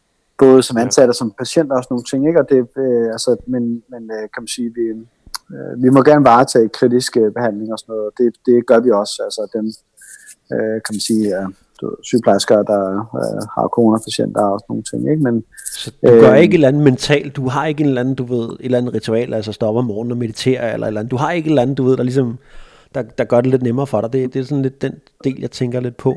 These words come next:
Speaker 1: Ja, altså,
Speaker 2: Har du sådan
Speaker 1: jo,
Speaker 2: nogle
Speaker 1: altså,
Speaker 2: redskaber?
Speaker 1: både, både ja og nej. Altså, man kan
Speaker 2: Mm.
Speaker 1: sige, at, øh, jeg kan huske, at fra dengang nine eleven, kan jeg huske,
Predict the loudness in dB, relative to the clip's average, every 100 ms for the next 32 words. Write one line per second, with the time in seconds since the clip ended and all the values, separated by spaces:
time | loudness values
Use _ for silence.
0 | 2 4 2 2 4 6 6 6 4 4
1 | 6 8 6 4 2 4 6 8 6 6
2 | 2 4 2 0 -2 -4 -4 -2 -2 -2
3 | -4 -6 -6 -6 -2 0 6 6 4 2
4 | 2 0 2 2 2 2 4 4 4 -2
5 | -4 0 2 2 0 0 -4 -2 0 2
6 | 4 2 2 -6 -2 -2 0 0 0